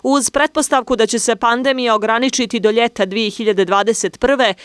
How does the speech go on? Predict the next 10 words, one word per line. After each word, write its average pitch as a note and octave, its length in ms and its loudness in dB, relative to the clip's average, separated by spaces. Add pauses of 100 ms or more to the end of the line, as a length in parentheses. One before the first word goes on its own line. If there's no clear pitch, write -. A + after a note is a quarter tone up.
(160)
prognozira C4 600 2
se A#3 220 0
snažan B3+ 420 0
rast A#3+ 420 2
ekonomije G3+ 480 0
u G3+ 60 2
dvije G#3+ 200 -2
hiljade G3+ 320 -2
dvadeset G3+ 580 -2
prvoj, C4+ 380 0